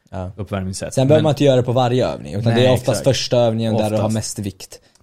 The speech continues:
Speaker 2: Precis.
Speaker 1: Ska du gå vidare sen och köra liksom benspark, så kanske du kan köra ett set med typ femtio procent bara för att
Speaker 2: Exakt.
Speaker 1: känna på övningen och
Speaker 2: Så, så här, b-, beroende på vart du är i passet, beroende på hur tungt du ska köra, beroende på vad du ska köra,
Speaker 1: Mm.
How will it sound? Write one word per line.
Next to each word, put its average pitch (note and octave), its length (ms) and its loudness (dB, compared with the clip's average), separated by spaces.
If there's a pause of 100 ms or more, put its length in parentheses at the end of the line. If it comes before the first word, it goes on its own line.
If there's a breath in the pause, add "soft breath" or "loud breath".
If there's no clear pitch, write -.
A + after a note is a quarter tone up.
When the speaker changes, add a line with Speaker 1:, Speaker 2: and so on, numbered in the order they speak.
Speaker 2:
Precis. F2 280 -10
Speaker 1:
Ska B2 180 2
du A#2 80 4
gå A#2+ 100 4
vidare A#2+ 360 2
sen G#2 180 -6
och G2+ 60 -4
köra G2 240 -2
liksom F#2+ 520 -8
benspark, G2+ 500 -4
så - 60 -16
kanske F#2+ 180 -10
du F#2 40 -6
kan F2+ 180 -8
köra F2+ 280 -4
ett - 260 -10
set - 400 -10
med - 200 -12
typ - 120 -14
femtio E2 280 -10
procent - 320 -12
bara - 60 -8
för - 40 -6
att - 80 -10
Speaker 2:
Exakt. - 100 -10
Speaker 1:
känna E2 220 -6
på - 140 -8
övningen C#2+ 360 -10
och G1+ 180 -14
Speaker 2:
Så, B2+ 440 2 (140)
så - 140 -6
här, G#2 160 -4 (640)
b-, C#3 100 -6
beroende C3 380 2
på C3+ 80 -2
vart A#2+ 200 0
du A#2+ 100 -4
är A2 80 -2
i G2+ 40 -4
passet, C#3 520 -6
beroende A2+ 320 -6
på G#2+ 120 -6
hur G2 80 -6
tungt C#3+ 320 -6
du C3+ 80 -6
ska B2+ 140 -12
köra, B2 300 -4
beroende G#2 380 -6
på F#2+ 80 -10
vad A#2+ 280 0
du B2 80 -2
ska A#2+ 120 -8
köra, A2 420 -2
Speaker 1:
Mm. F#2+ 160 -6